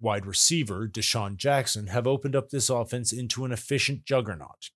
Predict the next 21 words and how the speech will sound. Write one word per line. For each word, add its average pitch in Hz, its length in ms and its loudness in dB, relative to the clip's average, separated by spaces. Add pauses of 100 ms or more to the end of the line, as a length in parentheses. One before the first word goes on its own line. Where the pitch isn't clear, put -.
giving 113 240 -2
Sean 117 380 2
McVay 113 360 2
the 113 100 -2
pieces 120 420 0
to 123 100 -2
be 120 140 0
able 110 160 -2
to 117 100 -2
hit 104 300 0
every 127 400 0
area 127 360 4
of 110 180 -4
the 117 80 -6
field 98 540 0
and 117 140 -6
keep 139 240 -2
opposing 127 520 -2
defenses 101 680 -2
off 92 340 -6
balance. - 680 -2